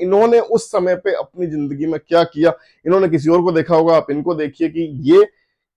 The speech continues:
क्या किए उस टाइम पे कि बाहर निकले और इतने फ्लाइंग कलर्स में, इतने अच्छे तरीके से बाहर निकले कि आज भी सभी को प्रणाम करना पड़ता है, सभी को पूजना पड़ता है। कोई भी पार्टी हो, कोई भी नेता हो,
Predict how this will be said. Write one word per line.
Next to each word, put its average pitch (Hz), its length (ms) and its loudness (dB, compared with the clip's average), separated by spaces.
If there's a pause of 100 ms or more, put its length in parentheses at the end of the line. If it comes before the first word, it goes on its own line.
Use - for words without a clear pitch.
(140)
क्या 202 220 6
किए 190 340 2
उस - 200 -4
टाइम 160 240 2
पे 170 200 2
कि 170 200 -4
बाहर 143 480 0
निकले 143 260 0
और 143 160 0
इतने 160 240 -4
फ्लाइंग 160 460 -2
कलर्स 139 380 -2
में, 147 140 -4
इतने 143 240 -4
अच्छे 139 260 -6
तरीके 135 380 -4
से 127 240 -8 (560)
बाहर 135 220 2
निकले 139 300 0
कि 147 140 -2
आज 131 280 2
भी 143 340 0
सभी 147 440 -4
को 160 360 -4 (360)
प्रणाम 135 320 0
करना 135 220 0
पड़ता 127 220 -4
है, 156 60 2
सभी 139 220 -4
को 143 100 -4
पूजना 185 380 0
पड़ता 156 440 0
है। 160 140 0
कोई 180 220 0
भी 220 120 0
पार्टी 151 400 0
हो, 147 160 -4
कोई 180 220 0
भी 190 100 0
नेता 147 320 -4
हो, 143 280 -6